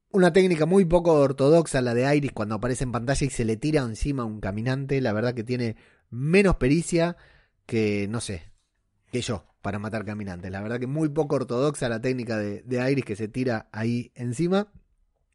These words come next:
Eh, y bueno, finalmente trabajan en equipo entre todos, incluido Félix, que Hope después le va a decir, "Pero pará, nos tenías ahí, la balsa no se movía,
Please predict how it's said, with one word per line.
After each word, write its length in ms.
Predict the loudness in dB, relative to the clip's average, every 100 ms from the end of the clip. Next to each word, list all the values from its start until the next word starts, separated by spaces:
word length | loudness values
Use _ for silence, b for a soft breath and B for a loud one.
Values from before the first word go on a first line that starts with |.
| _
Eh, 600 | 0 2 2 0 0 -2 6
y 80 |
bueno, 280 | 6 6 2 -6 B B B
finalmente 720 | -6 -2 -2 -2 -2 -2 -4 _ b b _
trabajan 420 | 4 6 6 4
en 120 | 2
equipo 560 | 2 0 4 6 6 2 b b b b
entre 320 | -2 2 2
todos, 380 | 4 2 2 -2
incluido 580 | -4 -2 0 2 4 4
Félix, 600 | 8 8 8 4 -2 -18 _
que 200 | -4 0 4
Hope 240 | 4 4
después 240 | 4 4 4
le 60 |
va 60 | 2
a 40 |
decir, 180 | 2 0
"Pero 220 | 2 2
pará, 320 | 4 4 2 0
nos 120 | -8
tenías 280 | -4 0 2
ahí, 140 | 2
la 140 | 2 4
balsa 300 | 6 4 2
no 100 | 0
se 100 | 0
movía, 480 | 2 4 4 2